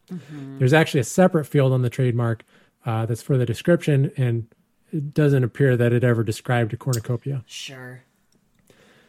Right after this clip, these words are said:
Speaker 2: Uh, this, this next piece of residue is really fascinating. Uh, in, I think it was nineteen seventy-three, there was an album by Frank West.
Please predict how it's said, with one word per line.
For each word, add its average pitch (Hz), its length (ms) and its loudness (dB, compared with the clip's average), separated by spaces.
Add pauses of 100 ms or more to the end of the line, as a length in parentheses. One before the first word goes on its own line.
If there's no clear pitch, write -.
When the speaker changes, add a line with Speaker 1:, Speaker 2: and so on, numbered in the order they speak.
(240)
Speaker 2:
Uh, 117 340 -2 (1400)
this, - 320 4 (140)
this 131 180 -2
next 160 220 2
piece 156 240 -2
of 113 120 -4
residue 117 380 0
is 104 120 -2
really 120 240 2
fascinating. 120 640 -4 (880)
Uh, 113 280 -4 (160)
in, 127 300 0 (260)
I 135 60 0
think 139 120 4
it - 40 2
was 139 100 2
nineteen 165 340 4
seventy-three, 143 880 2 (880)
there 127 120 2
was 131 120 4
an 135 120 2
album 135 540 0 (960)
by 113 120 -2
Frank - 440 -2
West. 135 420 -4